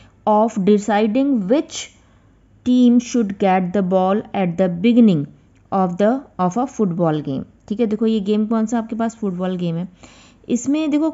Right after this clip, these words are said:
कोई भी एक गेम होता है, जब उसमें दो टीम होती है तो उसमें टॉस क्यों किया जाता है, ये चेक करने के लिए कि पहले किसका टर्न आएगा। तो जो भी उन्होंने, अ, अ, कंडीशन रखी होती है उसके according हम टॉस करते हैं, ठीक है।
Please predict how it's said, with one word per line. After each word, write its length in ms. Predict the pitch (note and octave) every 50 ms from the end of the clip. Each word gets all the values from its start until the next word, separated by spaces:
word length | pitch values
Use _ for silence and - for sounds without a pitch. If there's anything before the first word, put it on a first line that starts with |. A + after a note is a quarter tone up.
| D#4+
कोई 200 | C#4 C#4 C#4 D4
भी 140 | B3+ D4 D4+
एक 120 | D4 B3 A#3
गेम 220 | A#3 A3+ A3+ A#3
होता 260 | A3+ G3+ F3+ - F3+
है, 160 | F#3 G3 G3
जब 180 | F3+ A3 A3+ A3
उसमें 380 | A3+ - - A#3+ B3 A#3+ A3 G3
दो 160 | G#3+ A#3 A#3+
टीम 260 | A#3 - A3+ A3+ A3
होती 280 | G3+ F3 F3 - F#3 F#3+
है 440 | G3 A3+ A3 - - - - - - - _ _ -
तो 60 | B3+
उसमें 200 | B3+ - C#4+ D4
टॉस 320 | B3+ - A#3+ A3+ A#3+ A#3+ -
क्यों 160 | - C4+ C4
किया 180 | A3+ B3 A3 G3
जाता 320 | F3 G3 E3+ D#3 E3 E3+
है, 100 | E3 E3+
ये 120 | F3+ G#3 A3
चेक 220 | A3+ B3 A#3 A#3
करने 220 | A#3+ A3+ A3+ A#3 A#3
के 60 | B3
लिए 100 | B3+ B3
कि 80 | C#4+
पहले 380 | C#4 - A#3+ G#3+ G3 G3 G#3 A#3
किसका 300 | A3+ B3 A#3+ - - A3+
टर्न 300 | G#3 G#3+ G3+ F#3+ F#3 F3
आएगा। 280 | E3 D3+ D3+ D3+ D#3 D3+
तो 140 | - F3+ F3+
जो 340 | F3 F3+ G3+ F#3 G3 A3 G#3
भी 140 | A3 B3+
उन्होंने, 360 | C4 C4 B3 B3 A#3+ A#3 A#3+ A#3+
अ, 40 | G#3+
अ, 440 | G3 G3+ - F3+ F#3 F#3 F3+ F3 E3+ - - _ - - - - - _ _ - F3 F#3 F#3 F3+ F3+ F3+
कंडीशन 380 | G3 F#3+ G3 G#3 - A#3 A#3 G#3
रखी 180 | G3 F#3+ - A3
होती 100 | G#3 A3
है 20 |
उसके 220 | A#3 - - B3+ A#3
according 340 | A#3 A#3+ A#3 A3 A#3 B3 B3+
हम 120 | C4 B3+
टॉस 300 | B3 A#3+ A3+ A3+ A#3 -
करते 300 | - G3 E3+ E3 - D#3+
हैं, 120 | D3+ D3+ - - - - _ _ _ _ -
ठीक 160 | - C4 C4 D4
है। 120 | C4 A3+